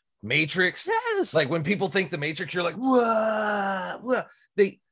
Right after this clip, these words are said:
Speaker 1: they were trying to break the fourth wall without breaking the fourth wall.
Speaker 2: Yes.
Speaker 1: And I hated how they did. It
Speaker 2: Oh,
Speaker 1: was so
Speaker 2: no.
Speaker 1: cheap. It was so cheesy. I hated it. I hated it so bad. And then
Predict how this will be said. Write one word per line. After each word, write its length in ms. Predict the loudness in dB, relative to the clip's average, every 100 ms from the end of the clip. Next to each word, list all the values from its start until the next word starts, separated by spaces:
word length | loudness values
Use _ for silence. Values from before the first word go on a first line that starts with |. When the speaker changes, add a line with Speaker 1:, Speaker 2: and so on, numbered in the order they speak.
| -6
Speaker 1:
they 160 | 0 2
were 140 | 0
trying 460 | -2 0 2 0 -2
to 180 | -6 -6
break 380 | 2 2 2
the 100 | -6
fourth 400 | -6 0 0 0 0
wall 260 | 2 2
without 360 | -2 -2 -2 -4
breaking 320 | -8 -8 -10
the 80 | -10
fourth 400 | -8 -6 -6 -6
wall. 280 | -6 -4 0
Speaker 2:
Yes. 280 | 2 2 -2
Speaker 1:
And 160 | -4 -2
I 220 | -2 -4 _ _ _ _ _ _
hated 600 | -20 -12 -4 -2 2 0
how 180 | 0 0
they 100 | 0
did. 100 | 0
It 40 | 0
Speaker 2:
Oh, 100 | 2
Speaker 1:
was 140 | 0
so 220 | 2 2
Speaker 2:
no. 40 | 2
Speaker 1:
cheap. 340 | 2 0 -2 -2
It 120 | 0
was 180 | 0 -2
so 180 | -4
cheesy. 680 | -4 -6 -2 -2 -2 -6 -12 _ -20 _
I 60 | -8
hated 500 | -8 -6 -4 -2 -4
it. 140 | -6 _ _ _ _ _
I 320 | -4 -2 -6 -12 -20 -8
hated 600 | -2 0 2 2 2 0
it 160 | -8 -10
so 260 | -6 -2
bad. 280 | 0 0 -4 -12 _ _ -2
And 240 | 0 2
then 300 | 2 0